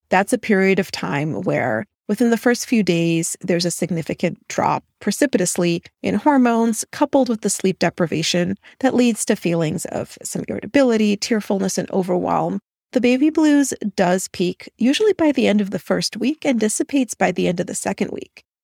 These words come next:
And it's different from the idea of postpartum depression and postpartum anxiety. And many times there's an overlap between the depression and the anxiety,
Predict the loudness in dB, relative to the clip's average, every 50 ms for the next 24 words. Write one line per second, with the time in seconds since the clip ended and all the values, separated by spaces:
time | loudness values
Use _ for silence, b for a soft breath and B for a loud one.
0 | _ _ 2 2 2 2 -2 0 0 0 0 2 0 -2 -2 -2 -4 -8 -10 -12
1 | -8 0 2 2 4 4 2 0 -2 -2 -4 -4 0 0 0 0 -2 -2 -2 0
2 | 0 0 -4 -6 -4 -6 -4 -4 -4 -6 -6 -6 -6 -6 -6 -8 -10 -10 -8 -6
3 | -4 -2 0 2 2 2 2 2 0 -4 -4 -4 -6 -4 -4 -4 -2 -4 -6 -6
4 | -6 -4 -2 -2 -2 -2 -2 -6 -10 -12 -14 -14 -16 _ _ _ _ _ 2 4
5 | 6 6 4 4 2 2 0 -2 -2 0 -2 -2 -2 -2 -4 -4 0 0 0 0
6 | 0 -2 -2 -2 -4 -6 -6 -8 -12 -10 -6 -6 -6 -6 -6 -6 -6 -8 -8 -6
7 | -6 -4 -4 -4 -4 -4 -4 -4 -4 -6 -8 -8 -8 -6 0 2 2 4 4 2
8 | 2 2 0 0